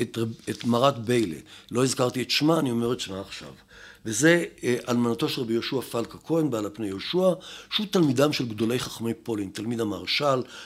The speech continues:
תלמיד רמה, הוא בעל ספר מאירת עיניים, סליחה, בעל ספר מאירת עיניים. הוא היה מ-, מחשובי ראשי הישיבות בפולין, היה הרב של קהילת לבוב. אני רוצה לספר איך הבן מספר על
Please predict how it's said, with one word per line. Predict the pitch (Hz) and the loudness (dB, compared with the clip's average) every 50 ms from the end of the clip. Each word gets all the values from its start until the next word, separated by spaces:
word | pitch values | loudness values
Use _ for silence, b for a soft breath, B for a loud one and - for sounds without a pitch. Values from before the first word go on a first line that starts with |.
| B B | B B
תלמיד | B 120 110 117 127 131 123 113 | B -4 0 0 0 2 2 0
רמה, | 110 104 98 117 135 147 147 | 0 0 4 6 6 6 6
הוא | 147 - 123 127 120 | 6 2 0 -2 0
בעל | 107 127 131 131 127 | 2 4 4 4 2
ספר | - - - - 139 - 156 135 | 0 -4 -4 -4 -4 -4 -4 -4
מאירת | 127 120 113 107 117 113 - | -4 -4 -2 -4 -4 -4 -6
עיניים, | - 107 110 110 101 87 78 76 | -4 -4 -4 -4 -4 -6 -8 -10
סליחה, | - - - - - 90 82 - B B B B B | -12 -12 -12 -12 -12 -14 -14 -14 B B B B B
בעל | B 120 135 139 | B -2 -2 0
ספר | 131 - - 156 156 156 151 | 0 0 0 0 0 0 0
מאירת | 147 135 123 117 113 113 117 117 | 0 0 0 0 0 0 -2 -2
עיניים. | 123 104 90 80 78 73 73 80 - _ B B B B B B B B B B | -4 -6 -6 -8 -10 -12 -14 -18 -20 _ B B B B B B B B B B
הוא | - 190 | 0 2
היה | 220 220 | 4 4
מ-, | 208 190 180 170 151 147 143 139 | 6 6 4 4 2 0 -2 -4
מחשובי | 135 131 131 - - - 147 - - 135 170 180 | -4 -2 -2 -4 -4 -2 -2 -2 0 2 2 4
ראשי | 175 160 - - 151 | 2 2 0 0 0
הישיבות | 143 135 - - 113 113 120 104 | -2 -2 -2 -4 -2 -2 -2 -4
בפולין, | 101 101 - - 175 175 175 170 165 156 151 B B B B | -4 -6 -2 2 4 4 6 6 4 4 2 B B B B
היה | B 113 120 | B -2 -2
הרב | 113 110 113 117 110 | 0 0 0 0 -2
של | - 123 107 | -2 -4 -6
קהילת | - - 110 104 104 98 - | -6 -4 -4 -4 -4 -4 -2
לבוב. | 113 123 123 160 190 202 196 185 190 - B B B B B B | -2 0 4 6 6 6 4 2 -2 -8 B B B B B B
אני | 147 175 | 2 2
רוצה | 180 156 - 160 | 4 2 2 0
לספר | 151 - 131 - 151 - | 0 0 -2 -2 -2 0
איך | 143 131 123 - - | 0 -2 -4 -4 -6
הבן | 104 110 107 104 160 185 208 220 233 233 233 - b b b b b b b | -8 -2 4 6 6 8 8 6 4 4 2 -2 b b b b b b b
מספר | 127 - - - - - 147 147 151 | -2 -2 -2 -2 -2 -2 0 0 0
על | 156 135 | -2 -4